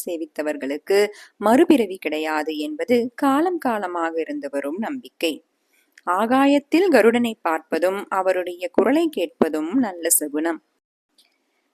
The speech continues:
பிறரை வசியம் செய்வது, மயங்க வைப்பது, பகைவர்களை அடக்குவது, அந்தரத்தில் உலவுதல், நெருப்பிடையே பயமில்லாமல் புகுந்து செல்வது, இந்திரஜாலம் காட்டுவது, படிப்பில் நல்ல தேர்ச்சி,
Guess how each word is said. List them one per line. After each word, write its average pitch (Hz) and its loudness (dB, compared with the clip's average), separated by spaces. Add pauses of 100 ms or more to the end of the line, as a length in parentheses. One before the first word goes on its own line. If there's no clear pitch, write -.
(180)
பிறரை 392 6
வசியம் 277 4
செய்வது, 165 0
மயங்க 269 2
வைப்பது, 185 -2 (200)
பகைவர்களை 277 4
அடக்குவது, 170 -2 (200)
அந்தரத்தில் 247 4
உலவுதல், 170 0 (280)
நெருப்பிடையே 311 6
பயமில்லாமல் 262 4
புகுந்து 240 2
செல்வது, 170 0 (260)
இந்திரஜாலம் 254 6
காட்டுவது, 165 -2 (340)
படிப்பில் 330 4
நல்ல 247 2
தேர்ச்சி, 196 -6